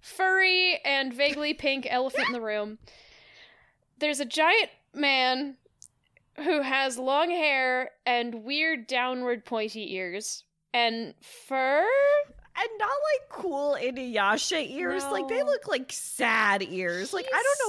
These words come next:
Speaker 2: know
Speaker 1: He's
Speaker 2: what animal looks like that, where the ears are just going through the hair and pointed downwards.
Speaker 1: His,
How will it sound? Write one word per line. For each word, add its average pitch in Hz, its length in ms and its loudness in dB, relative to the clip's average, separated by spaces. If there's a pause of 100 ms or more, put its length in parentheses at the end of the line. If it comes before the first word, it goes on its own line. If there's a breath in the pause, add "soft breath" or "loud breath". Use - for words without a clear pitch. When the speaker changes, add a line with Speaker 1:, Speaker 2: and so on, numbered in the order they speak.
Speaker 2:
know 392 60 -2
Speaker 1:
He's - 80 0
Speaker 2:
what - 100 -10
animal 233 500 -2
looks - 340 -6
like 170 300 -6
that, 135 300 -4
where 185 160 -4
the 185 320 -4
ears 208 440 -6
are 190 140 -4
just - 580 -8 (400 soft breath)
going 226 300 0
through 339 320 -2
the 330 140 -2
hair 269 320 0
and 202 240 -4
pointed 220 480 -6
downwards. 160 500 -2 (120)
Speaker 1:
His, - 400 -10